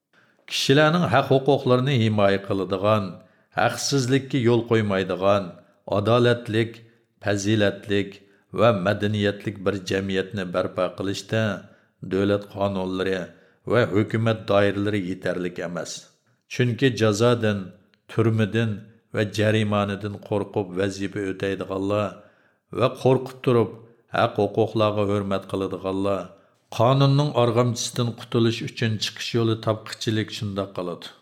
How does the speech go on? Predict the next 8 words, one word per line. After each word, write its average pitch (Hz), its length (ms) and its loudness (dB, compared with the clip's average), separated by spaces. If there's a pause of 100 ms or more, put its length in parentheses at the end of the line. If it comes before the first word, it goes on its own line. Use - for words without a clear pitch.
(340)
Ular 123 300 4
qonunning 127 600 0
kontrolligidan 113 800 0
chiqqan - 400 -4
aman 107 300 0 (520)
o'zlarining 107 640 0
bilginini 92 600 -4
qiladi. - 360 -10